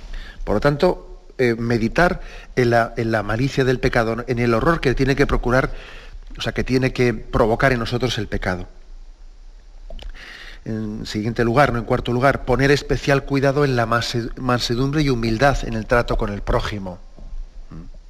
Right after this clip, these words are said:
Al tomar conciencia de que todo, todo lo que el Señor nos ha perdonado a nosotros,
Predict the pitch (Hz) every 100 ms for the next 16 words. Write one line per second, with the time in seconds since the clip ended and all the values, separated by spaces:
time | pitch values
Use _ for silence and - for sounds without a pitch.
0 | - - - - - - - - - -
1 | - - 113 120 127 120 127 123 139 123
2 | 131 120 113 - 135 131 120 123 123 123
3 | 120 120 113 117 131 120 - - - -
4 | - 127 127 131 131 131 131 131 139 135
5 | 143 143